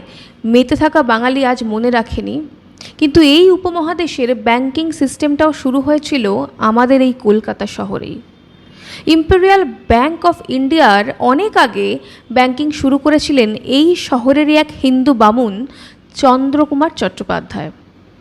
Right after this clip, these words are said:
তিনি অবশ্য ছকুবাবু নামেই তার থেকে বেশি পরিচিত। ছকুবাবু ছাড়াও ব্রিটিশদের সঙ্গে পাল্লা দিয়ে ব্যাংকিং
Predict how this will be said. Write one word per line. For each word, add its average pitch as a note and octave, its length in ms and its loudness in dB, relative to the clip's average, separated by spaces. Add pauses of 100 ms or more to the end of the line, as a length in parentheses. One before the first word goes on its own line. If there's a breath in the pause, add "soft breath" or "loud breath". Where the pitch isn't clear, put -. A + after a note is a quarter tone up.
(380 loud breath)
তিনি G4 200 4
অবশ্য G#4 320 2 (460)
ছকুবাবু F4 640 2
নামেই D4+ 360 0
তার D#4+ 160 0 (120)
থেকে D4+ 180 -4
বেশি A3+ 360 -4
পরিচিত। G#3+ 640 -6 (960 loud breath)
ছকুবাবু F4+ 540 4
ছাড়াও C#4 720 2
ব্রিটিশদের C#4+ 640 -4
সঙ্গে F4 420 -8 (220)
পাল্লা F#4 480 4
দিয়ে A3+ 440 0 (360 loud breath)
ব্যাংকিং D#4 680 -2